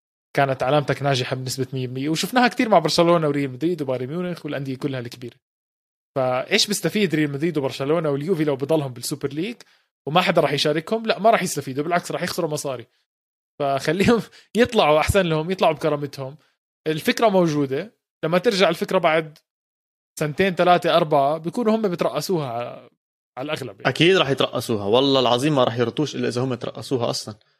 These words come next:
Speaker 1: بالضبط.
Speaker 2: وحتى أصلًا هلا في حكي إنه لازم يدفعوا، الأندية اللي طلعت لازم تدفع غرامات، ف لسه مش عارفين
Speaker 1: شفت
Speaker 2: إيش
Speaker 1: لك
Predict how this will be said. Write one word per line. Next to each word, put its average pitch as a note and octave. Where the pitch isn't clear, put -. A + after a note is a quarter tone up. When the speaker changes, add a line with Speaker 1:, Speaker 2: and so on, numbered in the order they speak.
Speaker 1:
بالضبط. C#3
Speaker 2:
وحتى G#3+
أصلًا C4
هلا D4+
في B3+
حكي B3+
إنه E3+
لازم G3+
يدفعوا، D#3+
الأندية F#3
اللي B2+
طلعت C#3+
لازم C#3
تدفع C3
غرامات، A#2
ف -
لسه E3
مش C3+
عارفين C3+
Speaker 1:
شفت -
Speaker 2:
إيش C#3+
Speaker 1:
لك F#3